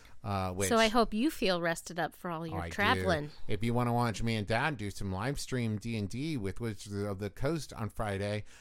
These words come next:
Speaker 1: uh, just pay attention to my Twitter. It'll be on there, at Travis McElroy. And also, I think, hashtag D N D Live twenty nineteen. Um, but with all that going on,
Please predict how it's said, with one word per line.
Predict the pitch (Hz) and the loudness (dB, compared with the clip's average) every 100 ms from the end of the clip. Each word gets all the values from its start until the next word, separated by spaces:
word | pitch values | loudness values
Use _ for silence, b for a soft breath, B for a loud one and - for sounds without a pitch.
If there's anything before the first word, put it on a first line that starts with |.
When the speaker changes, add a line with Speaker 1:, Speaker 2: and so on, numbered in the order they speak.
| B 175 | B -4
Speaker 1:
uh, | 196 | -2
just | 196 285 - | 0 0 4
pay | 131 | 2
attention | 101 113 - | 2 -2 -2
to | 110 | -2
my | 104 | -2
Twitter. | - 135 135 143 - | 2 4 4 0 -2
It'll | 277 127 | 0 2
be | 104 | 0
on | 104 | -2
there, | 113 127 - b | -2 -4 -6 b
at | 107 104 | -8 -6
Travis | - 101 95 | -4 -2 -2
McElroy. | 110 101 113 | -4 -4 -2
And | 110 104 | -2 0
also, | 101 107 | -2 -2
I | 87 | -4
think, | 98 90 - - | -4 -6 -10 -8
hashtag | 98 - 113 101 90 90 - 101 | -6 -4 -2 -2 -2 -8 -14 -8
D | 107 110 - | -6 -6 -4
N | 107 101 | -2 -2
D | 98 104 101 104 | -2 -2 -2 -4
Live | 101 98 95 98 117 | -2 -2 0 -2 -2
twenty | - 104 98 | -4 -2 -2
nineteen. | 90 90 87 107 92 - B B B B - | -4 -4 -6 -4 -4 -6 B B B B -2
Um, | 147 147 143 147 - | 2 4 2 0 8
but | 311 254 254 - - - - - - - | 10 10 4 -2 -6 -8 -16 -16 -16 -2
with | 196 233 | 0 2
all | 262 | 2
that | 294 233 | 4 2
going | 190 196 180 | 4 4 4
on, | 196 208 220 | 4 4 2